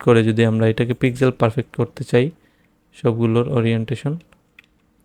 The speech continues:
তো এটাকে মোটামুটি মার্জিন ফাইভ, টপে মার্জিন মাইনাস ফাইভ যদি দিই, অথবা মাইনাস টেন, টেন দিলে সবগুলো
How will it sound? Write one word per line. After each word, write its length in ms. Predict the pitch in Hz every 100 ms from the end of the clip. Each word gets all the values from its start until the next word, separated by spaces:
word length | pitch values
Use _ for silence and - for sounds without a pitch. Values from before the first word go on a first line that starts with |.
| _ _ _ _ _ _ _ _ _ _
তো 80 | 143 117
এটাকে 280 | 110 117 - 117
মোটামুটি 480 | 113 117 117 113 151 160 - 127
মার্জিন 400 | 120 117 113 120 120
ফাইভ, 200 | - 120 117 - 170 -
টপে 260 | 123 131 123 117
মার্জিন 380 | 117 113 127 123 123 - 127
মাইনাস 260 | 117 120 -
ফাইভ 140 | 120 117
যদি 160 | 120 117 113
দিই, 120 | 117 113
অথবা 240 | 127 117 113
মাইনাস 260 | 113 113 - -
টেন, 180 | 120 117 120 _ _ _ _
টেন 140 | - 120 120
দিলে 160 | 120 143
সবগুলো 380 | - 151 120 117